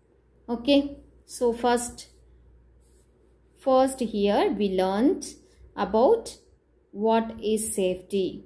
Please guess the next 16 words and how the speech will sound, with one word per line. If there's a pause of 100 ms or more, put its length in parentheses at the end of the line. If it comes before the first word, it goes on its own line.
(400)
So
safety (140)
means,
dear (100)
children, (680)
staying (300)
away (220)
from (140)
danger. (1200)
You
have
to (200)
stay (240)
away (160)
from (220)
danger.